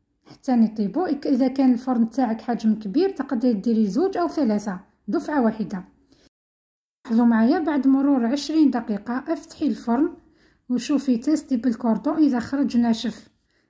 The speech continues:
خلاص، إذا خرج مندي تقدري تزيدي ضيفي له حوالي خمس دقائق. كي يطيبوا خلاص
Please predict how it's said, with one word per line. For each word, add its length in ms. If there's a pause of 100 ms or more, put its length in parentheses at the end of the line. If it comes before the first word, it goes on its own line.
خلاص، 580 (320)
إذا 220
خرج 520
مندي 960 (140)
تقدري 480
تزيدي 400
ضيفي 320
له 140
حوالي 380
خمس 320
دقائق. 520 (760)
كي 140
يطيبوا 400
خلاص 540